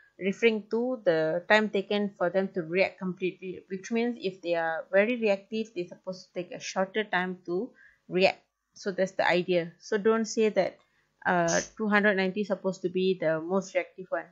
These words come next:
They're taking very long time to react, so it's supposed to be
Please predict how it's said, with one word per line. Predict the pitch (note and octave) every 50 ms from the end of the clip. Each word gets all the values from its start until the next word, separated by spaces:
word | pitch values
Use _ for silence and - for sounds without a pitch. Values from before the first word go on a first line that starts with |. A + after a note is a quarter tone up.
| _ _ -
They're | F3+ F#3
taking | F#3 A3 A3 - B3 A#3+
very | A3 G#3+ A3 A3
long | G#3+ G3+ G3 G3 G3 G#3 A#3 A#3
time | A3 - A#3 A3+ A3 G#3
to | G3+ F3+
react, | F3+ F#3 F3 - - - _ -
so | - G#3+
it's | G3+ G3+ -
supposed | - F#3 - G#3 G3+ G3 -
to | F#3+
be | F3+ A3 C4 D4 -